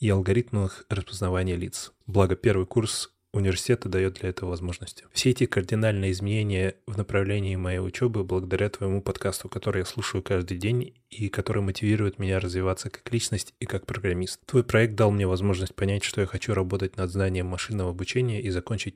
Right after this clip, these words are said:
тот период моей жизни. Я написал тебе, чтобы ты понял, насколько сильно твой подкаст повлиял на жизнь одного человека. Я уверен, что я такой не один. Надеюсь, что ты продолжишь развивать свой проект, ведь за этой серией подкастов стоит не число просмотров,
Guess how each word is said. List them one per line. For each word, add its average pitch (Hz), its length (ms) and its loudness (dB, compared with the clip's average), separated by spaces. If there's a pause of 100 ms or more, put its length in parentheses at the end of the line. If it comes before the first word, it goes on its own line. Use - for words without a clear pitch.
(140)
тот - 200 -6
период 90 340 0
моей 90 180 -2
жизни. 87 360 -6 (180)
Я 113 140 2
написал 123 320 4
тебе, 117 200 0
чтобы 104 300 0
ты 98 100 -8
понял, 117 300 2
насколько 101 400 -2
сильно 101 300 0
твой 95 160 -2
подкаст - 460 -6
повлиял 95 440 0
на 92 140 0
жизнь 95 260 0
одного 90 300 -2
человека. 87 540 0 (180)
Я 107 160 6
уверен, 104 300 4
что - 180 -4
я 98 100 0
такой 98 280 -2
не 95 80 0
один. 92 320 -2 (120)
Надеюсь, 113 300 4
что - 160 0
ты 98 120 -4
продолжишь 98 500 -2
развивать 92 420 2
свой 95 180 -4
проект, - 460 -2 (180)
ведь 92 180 -2
за 98 80 4
этой 95 200 0
серией 95 300 2
подкастов - 500 -4
стоит 98 380 -4
не 98 80 -4
число 120 280 -2
просмотров, 104 640 -4